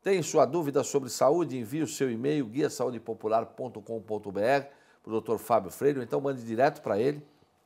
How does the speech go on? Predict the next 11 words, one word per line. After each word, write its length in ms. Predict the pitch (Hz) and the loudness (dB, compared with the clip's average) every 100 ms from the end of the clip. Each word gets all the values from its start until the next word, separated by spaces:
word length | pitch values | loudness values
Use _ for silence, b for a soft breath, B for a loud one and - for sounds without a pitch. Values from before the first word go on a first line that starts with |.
| _ _ _ _ | _ _ _ _
Fábio 340 | - 135 117 | 6 6 6
Freire, 380 | 92 113 135 113 | -2 -4 -2 -2
arroba 340 | 90 120 120 | -4 -4 -4
guia 200 | 95 117 | -6 -8
saúde 240 | 110 107 101 | -8 -10 -10
popular 400 | 98 90 104 98 | -14 -10 -10 -10
ponto 240 | 104 101 | -14 -16
com 160 | - 98 | -14 -14
ponto 260 | 95 85 | -14 -16
B 80 | 82 | -14
R. 220 | 82 90 | -12 -12